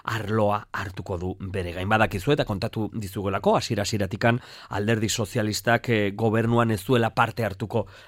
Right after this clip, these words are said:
adierazi zuen, nahiz eta akordioaren, eh, arabera Euskal Herria Bilduko Joseba Asironen alkatetzari egonkortasuna emango dio, esate baterako aurrekontuen, eh, onarpen, eh, horretan, horretarako ere gainera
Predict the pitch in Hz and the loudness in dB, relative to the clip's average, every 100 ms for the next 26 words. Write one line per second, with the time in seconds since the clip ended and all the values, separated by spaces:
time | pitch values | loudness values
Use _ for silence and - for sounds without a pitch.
0 | - 113 110 101 95 107 95 120 180 175 | -8 -2 0 0 -2 -6 -4 2 2 2
1 | 120 104 120 127 135 - - - - - | 0 0 2 2 0 -6 -20 -16 -10 0
2 | 117 104 104 104 110 117 113 - 123 123 | 0 2 2 2 2 4 2 0 0 4
3 | 123 120 113 131 - - - - 95 87 | 6 6 4 2 -4 -12 -10 -4 -2 -2
4 | 92 90 87 90 98 98 95 90 - 101 | -2 -2 -2 -4 -6 -4 -4 -4 -2 -2
5 | 98 - 98 101 98 101 - 104 101 104 | -2 -2 0 0 -2 -6 -6 -4 -2 -2
6 | 98 95 101 104 107 104 120 - - 104 | -2 -2 -4 -4 -4 -2 -2 -4 -6 0
7 | 120 - 90 90 107 98 92 98 98 101 | 2 2 -4 -6 -6 -4 -2 -2 0 2
8 | 110 156 202 - 92 85 82 80 87 87 | 4 4 2 -4 -10 -6 -6 -6 -6 -2
9 | 107 - - - 104 104 104 101 95 92 | -2 -2 -10 -6 -2 0 0 -2 -4 -4
10 | 101 95 95 92 - 107 98 98 95 104 | -2 0 0 -2 -4 -4 -2 -4 -2 -2
11 | 101 101 101 - 104 98 95 170 98 95 | 0 0 -2 -4 -4 -4 -2 -2 -2 -8
12 | 95 92 95 92 92 95 | -10 -8 -6 -6 -4 -2